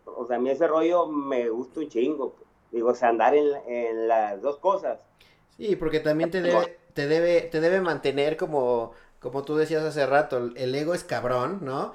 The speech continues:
Speaker 2: Y aunque, aunque creo que tú no, no eres una persona presuntuosa ni mucho menos, pues yo creo que lle-, debe llegar un momento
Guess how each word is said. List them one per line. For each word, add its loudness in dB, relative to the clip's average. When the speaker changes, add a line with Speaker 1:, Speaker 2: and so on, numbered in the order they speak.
Speaker 2:
Y -4
aunque, -2
aunque -6
creo 2
que 0
tú 0
no, 2
no -4
eres -2
una -2
persona -4
presuntuosa -2
ni -2
mucho -6
menos, -6
pues -6
yo -2
creo 0
que -2
lle-, 0
debe 2
llegar -2
un -4
momento -2